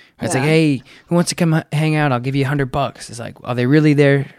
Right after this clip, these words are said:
Speaker 1: to be friends with you? Or are they just there because they want, you know, your, your hundred bucks.
Speaker 2: A hundred bucks. Right.
Speaker 1: So, so that's, that's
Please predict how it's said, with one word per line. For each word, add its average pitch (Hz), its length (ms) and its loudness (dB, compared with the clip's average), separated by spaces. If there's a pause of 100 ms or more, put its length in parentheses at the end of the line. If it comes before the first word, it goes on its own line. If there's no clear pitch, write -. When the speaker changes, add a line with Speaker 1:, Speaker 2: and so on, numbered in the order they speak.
(180)
Speaker 1:
to 139 80 -2
be 139 140 0
friends 147 240 0
with 151 100 0
you? 160 140 2 (460)
Or 143 160 4
are 139 40 6
they 131 140 4
just 127 260 -2
there 127 280 0
because 117 520 -6 (380)
they 131 140 4
want, 127 360 2 (440)
you 139 80 -4
know, 110 120 0
your, 117 220 0
your 117 280 -4
hundred 117 440 -4
bucks. 117 220 0
Speaker 2:
A 208 40 -4
hundred 175 220 -6
bucks. 139 180 -6 (280)
Right. 185 480 -6 (220)
Speaker 1:
So, 135 280 0
so 165 160 0
that's, 151 300 0
that's - 440 -2